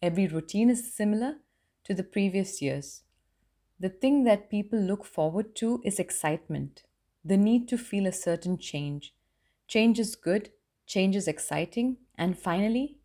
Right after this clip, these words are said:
change is necessary. When we set a goal, we are telling ourselves that we need to work toward it. And that's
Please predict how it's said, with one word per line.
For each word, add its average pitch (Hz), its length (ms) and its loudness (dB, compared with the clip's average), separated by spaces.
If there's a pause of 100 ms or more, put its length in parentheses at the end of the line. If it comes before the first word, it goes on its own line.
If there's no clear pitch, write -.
(180)
change 226 540 0 (120)
is 185 160 -6
necessary. 151 600 -8 (1000)
When 190 260 4
we 196 80 4
set 240 260 0
a 269 80 4
goal, 165 400 2
we 185 160 0
are 180 60 2
telling 202 400 0
ourselves 165 500 -2
that - 220 -4
we 185 100 0
need 185 320 0
to 208 100 -4
work 160 460 0
toward 151 380 -2
it. 123 220 -10 (800)
And 170 200 -2
that's 208 300 2